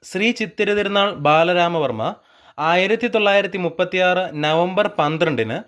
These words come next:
തിരുവിതാംകൂറിലെ എല്ലാ ക്ഷേത്രങ്ങളിലും സമസ്ത ഹിന്ദുക്കൾക്കും പ്രവേശനം നൽകിക്കൊണ്ട് പ്രഖ്യാപിച്ച സുപ്രസിദ്ധമായ വിളംബരമാണ് ക്ഷേത്രപ്രവേശന വിളംബരം.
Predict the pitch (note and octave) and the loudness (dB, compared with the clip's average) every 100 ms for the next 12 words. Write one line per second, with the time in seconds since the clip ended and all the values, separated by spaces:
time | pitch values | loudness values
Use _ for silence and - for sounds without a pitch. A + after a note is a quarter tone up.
0 | - - _ - F3 G3 G#3 G#3+ G#3+ G#3+ | -18 -20 _ -2 2 2 2 2 0 -2
1 | G#3 G#3+ - E3+ F#3 G#3+ B3 G#3+ F#3 F3+ | 0 -2 0 0 2 2 0 -4 -6 -6
2 | F3+ F3+ F3+ F3+ - - D#3+ F#3+ G3 A3 | -4 -4 -6 -10 -16 -8 -4 -4 0 0
3 | F3+ F3 F3 F3+ F3+ F3+ F3+ D#3 D3+ E3+ | 0 -2 0 0 -2 -2 -2 0 2 2
4 | - G3+ F#3 D#3+ D3+ D3+ D#3 D3 D3+ - | 0 -2 0 -2 -2 -2 0 -2 -2 -12
5 | - - D3 D3 E3+ D#3+ E3 F3 - - | -20 -6 -4 0 0 2 0 -2 -4 0
6 | A#3 A#3 G#3 G#3 F#3+ F#3+ F#3+ F#3+ D#3 D#3+ | 0 2 -2 0 0 0 0 2 2 2
7 | E3+ F#3+ D#3+ C3 F3+ C4 - - - F3+ | 2 2 2 2 0 -2 -16 -12 0 0
8 | F#3 F#3 E3+ E3 E3 E3+ C4+ D3 D3+ D3+ | 0 0 2 4 2 -2 -6 -2 0 0
9 | B2+ G#2+ | 0 -4